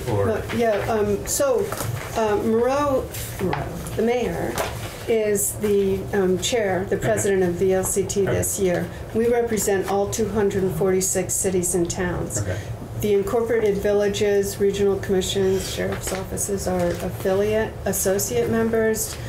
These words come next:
Speaker 2: mostly so that they can get our liability insurance. We
Speaker 1: Okay.
Speaker 2: do not represent them, and we're quite specific about that.
Speaker 1: Got it. Okay. But, but to your point about, um, representation of large municipalities and,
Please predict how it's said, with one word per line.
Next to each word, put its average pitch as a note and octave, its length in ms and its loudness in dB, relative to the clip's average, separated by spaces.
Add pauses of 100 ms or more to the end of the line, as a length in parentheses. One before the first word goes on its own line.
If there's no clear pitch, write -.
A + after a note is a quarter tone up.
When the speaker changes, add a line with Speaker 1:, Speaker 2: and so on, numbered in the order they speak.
(320)
Speaker 2:
mostly G3+ 640 2
so G3 260 0
that F#3+ 280 0
they F#3 160 2
can F#3 300 0
get F3+ 340 0
our F3+ 200 0
liability F3+ 640 2
insurance. A#3 760 0
We G3+ 80 2
Speaker 1:
Okay. G3 60 2
Speaker 2:
do F#3+ 120 0
not F3+ 420 2
represent F#3+ 680 -2
them, G3+ 200 0
and F#3 160 2
we're F3 140 2
quite E3+ 380 -2
specific E3+ 640 -4
about - 380 -8
that. - 360 -8
Speaker 1:
Got F#2+ 120 -4
it. - 60 -8 (340)
Okay. - 140 -6 (140)
But, A#2 160 -2 (200)
but A2 200 -2
to A#2+ 80 -2
your A2+ 200 2
point G#2 400 -2
about, F#2+ 360 -2 (260)
um, F#2+ 380 -2 (1000)
representation G#2+ 840 0
of G2 440 0 (560)
large G2 440 0
municipalities F#2+ 800 -2
and, F#2 300 -2